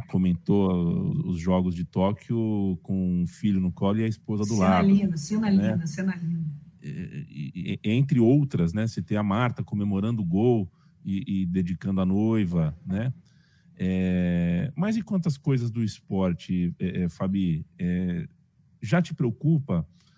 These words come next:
Speaker 1: ah, aonde você vai colocar, se vai pôr na natação, se vai pôr no balé, se você vai achar um, um técnico de ginástica que vai exigir muito do corpo <laughs> dela, a competitividade do esporte infantil, porque eu sei que isso deixa a cabeça do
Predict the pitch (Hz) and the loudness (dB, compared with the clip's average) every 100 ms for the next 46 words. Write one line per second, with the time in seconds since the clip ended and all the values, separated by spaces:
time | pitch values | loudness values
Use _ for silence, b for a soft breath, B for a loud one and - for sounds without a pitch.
0 | b - 95 95 90 90 87 98 135 135 | b -6 -4 -2 0 0 0 0 2 2
1 | 107 101 104 98 95 92 85 120 127 127 | 0 -4 -4 -4 -2 -4 -2 -2 0 2
2 | 120 110 - 104 104 - 101 95 92 85 | 0 -2 -4 -4 -4 -4 -4 -2 -4 -6
3 | - - - 135 131 120 107 101 - 98 | -10 -12 -2 0 2 0 -2 -4 -6 -2
4 | 92 87 - 98 90 82 82 92 98 123 | -2 -2 -4 -4 -2 -2 -2 0 0 0
5 | 131 123 110 - 104 107 101 117 107 101 | 0 0 -2 -6 -8 -6 -6 -4 -2 -2
6 | 95 - 110 110 104 101 98 107 101 - | -2 -4 -4 -2 -2 -4 -4 -6 -6 -4
7 | 113 110 107 104 101 95 95 98 107 110 | -4 -2 -4 -4 -4 -4 -2 0 0 -2
8 | - 95 98 92 107 104 101 90 101 98 | -4 -8 -6 -2 0 0 0 0 0 0
9 | 110 95 92 87 101 98 - 78 92 127 | 0 -2 -4 -2 -2 -2 -4 -4 2 4
10 | 131 120 113 107 B B B - - 127 | 4 4 2 0 B B B -8 -4 -6
11 | - 135 131 131 123 110 92 123 127 110 | -2 -2 -2 -4 -4 -2 -2 0 0 -2
12 | 107 - 110 107 - 95 95 92 - 131 | -6 -6 -4 -4 -6 -8 -6 -6 -4 -4
13 | 135 175 - 214 180 254 214 247 247 240 | -4 -6 -4 -4 -4 -6 -6 -8 -8 -6
14 | 220 226 - 175 160 151 143 | -6 -6 -4 0 0 0 -2